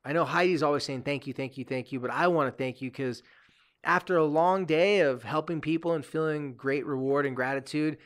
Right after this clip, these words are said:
having people that I don't even know say that they connect, they relate, this is helping them.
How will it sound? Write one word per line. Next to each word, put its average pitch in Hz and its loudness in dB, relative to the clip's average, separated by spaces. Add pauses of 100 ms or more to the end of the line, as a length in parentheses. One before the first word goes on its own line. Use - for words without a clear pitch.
(340)
having 202 2
people 185 -4
that 139 -2
I 131 -4
don't 147 0
even 139 -4
know 143 -2 (320)
say 147 0
that 131 -4 (380)
they 135 -2
connect, 143 -4
they 127 -2
relate, 143 0 (220)
this 127 -8
is 113 -12
helping 147 -4
them. 151 0